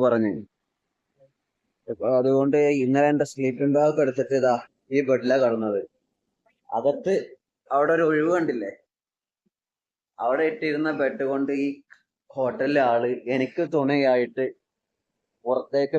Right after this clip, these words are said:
ബെഡ് ഇട്ട് അദ്ദേഹവും അടുത്ത് കടന്നു. ദാ ഫ്രണ്ടിൽ നിന്നുള്ള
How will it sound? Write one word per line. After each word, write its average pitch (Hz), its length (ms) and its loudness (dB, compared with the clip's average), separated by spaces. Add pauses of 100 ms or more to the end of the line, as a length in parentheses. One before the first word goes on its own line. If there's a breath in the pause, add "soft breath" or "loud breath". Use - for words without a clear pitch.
ബെഡ് 131 300 -2
ഇട്ട് 131 200 -6 (520)
അദ്ദേഹവും 143 800 -2 (180)
അടുത്ത് 120 320 -4
കടന്നു. 113 300 -2 (3250 soft breath)
ദാ 143 140 0 (920 loud breath)
ഫ്രണ്ടിൽ 139 400 -2
നിന്നുള്ള 151 260 -2